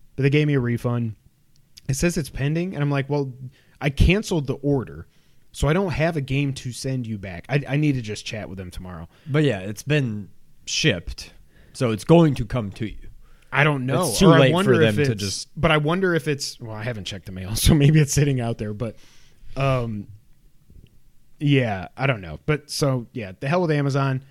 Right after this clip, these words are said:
Speaker 1: I'm not a hundred percent, re-, but why do I get the, I, I don't know why I do Amazon. I could go to Target at eight o'clock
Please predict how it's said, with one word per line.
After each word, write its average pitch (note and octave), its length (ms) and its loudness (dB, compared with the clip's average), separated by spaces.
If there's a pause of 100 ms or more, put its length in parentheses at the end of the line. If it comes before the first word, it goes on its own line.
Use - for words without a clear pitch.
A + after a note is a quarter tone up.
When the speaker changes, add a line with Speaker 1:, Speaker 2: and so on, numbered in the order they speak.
(360)
Speaker 1:
I'm D#3 140 0
not F#3 160 0
a - 20 0
hundred D#3+ 280 0
percent, D#3+ 260 -4
re-, C#3+ 120 -10
but F3+ 160 -6
why G#3+ 180 -6
do B3+ 100 -4
I A3 60 -2
get G#3 240 -2
the, F#3+ 180 -8
I, E3+ 80 -8 (100)
I E3+ 60 -4
don't G#3+ 140 -6
know G3+ 60 -8
why D#3+ 260 -4
I D3+ 60 -2
do C3 180 -2
Amazon. F#2 480 -10 (240)
I D3 60 -4
could F#3 120 -2
go F#3 100 2
to E3 80 -4
Target E3 360 -2
at - 80 -10
eight C#3 120 -2
o'clock - 420 -8